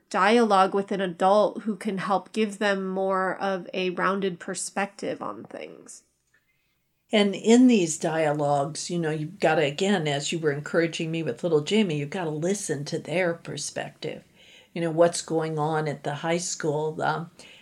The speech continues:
Speaker 2: where this particular, uh, girl went to high school was a pretty large and challenging high school
Speaker 1: Hmm.
Speaker 2: in the area that we live in.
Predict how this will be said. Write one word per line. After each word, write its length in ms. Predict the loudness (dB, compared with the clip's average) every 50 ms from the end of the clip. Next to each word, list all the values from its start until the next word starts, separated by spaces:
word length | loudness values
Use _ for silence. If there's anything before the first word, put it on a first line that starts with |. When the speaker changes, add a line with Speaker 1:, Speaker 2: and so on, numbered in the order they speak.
| _ _ _
Speaker 2:
where 240 | 2 6 8 8 8
this 320 | 8 4 4 4 0 -6
particular, 1040 | -10 -4 -4 -4 -4 0 2 0 0 2 -2 -2 0 0 0 0 0 -2 -4 -4 -2
uh, 200 | 0 0 2 0
girl 360 | -2 -2 -2 0 2 2 2 0
went 360 | -2 0 0 0 0 0 -4
to 100 | -6 -6
high 200 | -4 -4 -4 -4
school 460 | -4 -6 -8 -6 -6 -6 -6 -8 -12 -14 _ _ _ _ _ _ _ _ -4
was 180 | -2 -2 -2
a 60 | -4
pretty 920 | -6 -8 -16 -20 -8 -4 -4 -4 0 2 2 2 2 2 0 -6 -8 -8 -12 _ _ _ _
large 760 | -12 -6 -4 -2 -2 0 2 2 2 2 0 -2 -4 -12 -12 -8
and 240 | -6 -6 -6 -6 -6
challenging 640 | -6 -4 -4 -2 -2 -4 -4 -4 -6 -6 -6 -8
high 220 | -8 -8 -6 -6 -6
school 520 | -6 -8 -8 -8 -6 -6 -6 -8 -10 -12 _ _ -6
Speaker 1:
Hmm. 340 | 0 2 4 4 4 4 4
Speaker 2:
in 140 | 2 2 2
the 180 | 0 0 0
area 420 | 0 2 2 4 4 4 4 4 2
that 260 | 0 -2 -2 -2 -2
we 120 | -4 -4 -4
live 380 | -2 0 2 2 2 0 -4
in. 340 | -8 -8 -8 -12 -14 -16